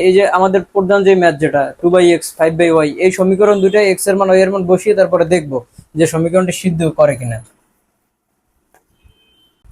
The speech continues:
আচ্ছা দেখো প্রথম সমীকরণটার লেফট হ্যান্ড সাইড আছে কি?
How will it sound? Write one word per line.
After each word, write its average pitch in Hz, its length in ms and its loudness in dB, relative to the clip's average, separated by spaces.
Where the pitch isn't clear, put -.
আচ্ছা 214 220 2
দেখো 233 220 4
প্রথম 240 260 2
সমীকরণটার 247 580 2
লেফট 208 200 0
হ্যান্ড 240 160 2
সাইড 240 220 0
আছে 226 220 -2
কি? 254 80 4